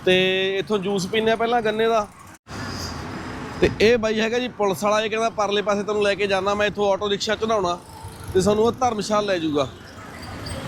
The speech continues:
ਦਸ ਰੁਪਈਆਂ ਦੇ ਵਿੱਚ ਵਿੱਚ। ਚਲੋ, ਚਲੋ ਜੀ। ਲੋ ਜੀ, ਆਟੋ ਰਿਕਸ਼ਾ ਦੇ ਵਿੱਚ ਬਹਿ ਗਏ ਆਪਾਂ। ਆਪ ਬੋਲ ਲੈਤੇ ਹੋ ਹਿੰਦੀ, ਉਰਦੂ, ਪਸ਼ਤੋ? ਠੀਕ ਹੈ। ਤੇ ਅੱਛਾ,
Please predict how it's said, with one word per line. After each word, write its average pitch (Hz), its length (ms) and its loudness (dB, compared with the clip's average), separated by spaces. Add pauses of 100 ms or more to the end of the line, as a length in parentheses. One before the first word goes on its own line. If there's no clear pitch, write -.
ਦਸ 185 220 4
ਰੁਪਈਆਂ 185 400 0
ਦੇ 170 80 0
ਵਿੱਚ 160 200 0
ਵਿੱਚ। 135 240 0 (1120)
ਚਲੋ, 190 200 6
ਚਲੋ 165 300 2
ਜੀ। 143 180 2 (1500)
ਲੋ 185 100 4
ਜੀ, 233 100 0
ਆਟੋ 220 260 4
ਰਿਕਸ਼ਾ 226 280 0
ਦੇ 226 100 2
ਵਿੱਚ 233 200 -2
ਬਹਿ 196 180 2
ਗਏ 240 100 0
ਆਪਾਂ। 220 320 0 (200)
ਆਪ 208 180 2
ਬੋਲ 220 240 0
ਲੈਤੇ 262 220 0
ਹੋ 240 140 2
ਹਿੰਦੀ, 240 200 -4
ਉਰਦੂ, 240 340 0 (1600)
ਪਸ਼ਤੋ? 196 420 2 (220)
ਠੀਕ 165 280 2
ਹੈ। 135 100 2 (840)
ਤੇ 170 200 4 (300)
ਅੱਛਾ, 151 320 2